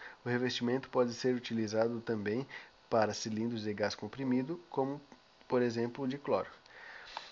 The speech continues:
Vedação e estancamento. O método físico de contenção que utiliza cintas de vedação,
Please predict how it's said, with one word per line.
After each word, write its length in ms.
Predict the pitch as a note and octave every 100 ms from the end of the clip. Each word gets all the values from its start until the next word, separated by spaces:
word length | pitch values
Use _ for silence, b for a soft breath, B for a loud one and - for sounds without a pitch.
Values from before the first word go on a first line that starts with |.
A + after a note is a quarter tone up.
| B -
Vedação 640 | C3 D3+ D3 - D#3 F3
e 80 | F3
estancamento. 760 | E3+ E3 D#3+ D#3 A2+ F#2 - -
O 40 |
método 360 | C#3 D#3 E3+ D#3+
físico 440 | - D3+ D#3 D3+
de 80 | C#3
contenção 560 | C#3 C3+ B2+ A#2 C#3 C#3+
que 120 | C#3+
utiliza 400 | B2+ C3 C3 C3
cintas 400 | - E3 E3 D3+
de 80 | D3
vedação, 560 | D3 C#3+ C#3 B2 G#2